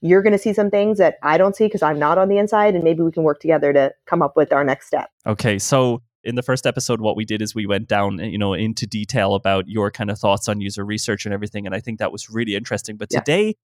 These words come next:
Speaker 2: I think I'm gonna be selfish, and I'm going to
Speaker 1: Do it.
Speaker 2: use our conversation as a way for me to get free business coaching, because you're kind of ahead of me
Speaker 1: Sure.
Speaker 2: in the game in terms of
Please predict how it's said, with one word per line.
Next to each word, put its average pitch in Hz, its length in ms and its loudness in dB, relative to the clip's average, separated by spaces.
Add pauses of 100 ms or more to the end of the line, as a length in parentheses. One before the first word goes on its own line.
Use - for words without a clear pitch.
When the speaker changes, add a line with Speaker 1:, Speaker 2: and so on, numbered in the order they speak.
(140)
Speaker 2:
I 170 160 2
think 269 380 -6 (120)
I'm 143 140 -2
gonna 147 240 -2
be 127 160 -10
selfish, 190 720 -2
and 107 540 -2
I'm 131 160 -4
going 143 280 -2
to 113 580 -2 (200)
Speaker 1:
Do 165 140 0
it. 160 140 2
Speaker 2:
use 175 160 0
our 139 120 2
conversation 123 840 -4
as 117 140 -4
a 123 80 -2
way 117 200 0
for 123 200 -2
me 113 160 -2
to 123 160 -6
get 104 200 -2
free 110 360 -2
business 113 400 -4
coaching, 120 440 -2
because 104 680 -2
you're 131 480 2
kind 240 260 -4
of 240 60 -2
ahead 175 220 0
of 175 100 0
me 262 80 6
Speaker 1:
Sure. 440 80 4
Speaker 2:
in 127 80 -4
the 123 80 -6
game 127 300 -4
in 123 100 -4
terms 117 380 -6
of 107 200 0